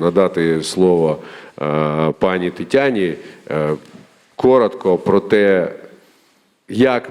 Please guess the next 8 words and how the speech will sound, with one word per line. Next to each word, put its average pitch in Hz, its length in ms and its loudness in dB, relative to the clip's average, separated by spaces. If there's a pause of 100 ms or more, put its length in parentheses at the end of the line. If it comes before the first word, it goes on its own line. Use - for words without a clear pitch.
бригада, 92 680 0 (200)
що - 260 0
вона, 85 520 2 (140)
де 123 160 4
вона, 82 440 -2 (180)
що - 320 0
ви 123 120 4
робите. 92 680 0